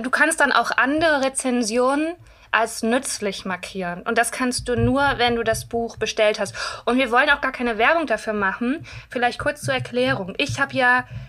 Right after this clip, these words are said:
äh, die ganze Zeit, äh, gesagt, ähm, bestellt das über Genial Lokal, weil Genial Lokal leitet euch einfach an eine lokale Buchhandlung bei euch weiter. Also der beste Weg, weil mein Anliegen war, ähm, ja, auf jeden Fall den lokalen Buchhandel zu unterstützen.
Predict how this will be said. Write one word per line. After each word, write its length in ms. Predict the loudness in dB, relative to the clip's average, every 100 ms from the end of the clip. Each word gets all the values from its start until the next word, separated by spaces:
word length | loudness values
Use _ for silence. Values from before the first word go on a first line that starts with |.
| -4 2
äh, 140 | 2
die 100 | 4
ganze 340 | 2 2 -2
Zeit, 380 | -2 2 2 2
äh, 100 | 0
gesagt, 360 | 2 2 2 2
ähm, 200 | 2 2
bestellt 340 | 0 2 2 2
das 120 | 0
über 200 | 2 2
Genial 400 | 2 2 4 2
Lokal, 460 | 2 0 2 4 4
weil 140 | 2
Genial 400 | 2 0 2 2
Lokal 480 | 0 -2 2 2 4
leitet 340 | 2 0 2
euch 160 | 2 2
einfach 260 | -2 -2 -2
an 160 | 0
eine 200 | 0 0
lokale 500 | -2 -2 0 2 0
Buchhandlung 680 | -2 -8 -6 -6 -6 -6 -4
bei 100 | -4 -4
euch 120 | -2
weiter. 380 | -2 -2 2 2
Also 140 | 2
der 100 | 2
beste 400 | 2 2 0 0
Weg, 300 | 2 2 0 -8 -14 -8 -4
weil 120 | 2
mein 280 | 4 6 4
Anliegen 460 | 2 2 2 4
war, 320 | 6 6 4 0 -6 -14 _ _ 2
ähm, 260 | 4 4
ja, 120 | 2 0
auf 100 | 0
jeden 120 | 0
Fall 140 | 2
den 140 | 2 0
lokalen 320 | 0 0 0
Buchhandel 360 | 0 0 0 0
zu 120 | -2
unterstützen. 720 | -4 -4 -4 -6 -6 -10